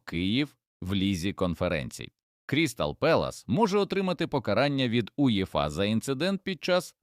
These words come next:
матчу Ліги конференцій проти Динамо. Як пише Спортбібл, Крістал Пелас може бути покараний за поведінку своїх вболівальників,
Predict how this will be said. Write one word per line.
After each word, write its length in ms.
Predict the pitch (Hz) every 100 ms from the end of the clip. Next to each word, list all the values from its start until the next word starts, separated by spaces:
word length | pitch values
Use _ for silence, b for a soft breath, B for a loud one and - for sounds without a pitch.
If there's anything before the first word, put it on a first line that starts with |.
| -
матчу 500 | 92 113 117 - 139
Ліги 320 | 98 85 98
конференцій 680 | - 101 - 87 85 - 110
проти 380 | - 80 69 78
Динамо. 500 | 95 110 101 71 - _ _ _
Як 240 | 104 113
пише 300 | - 90 76
Спортбібл, 760 | 67 - 78 78 180 190 190 127
Крістал 500 | - 101 - 82 78
Пелас 440 | 98 147 175 160
може 260 | 120 110 113
бути 300 | 101 131 117
покараний 680 | - 87 104 147 170 180 143
за 160 | 107
поведінку 640 | - 90 85 85 156 170
своїх 340 | 170 147 151 123
вболівальників, 1000 | 104 147 160 156 156 95 78 67 60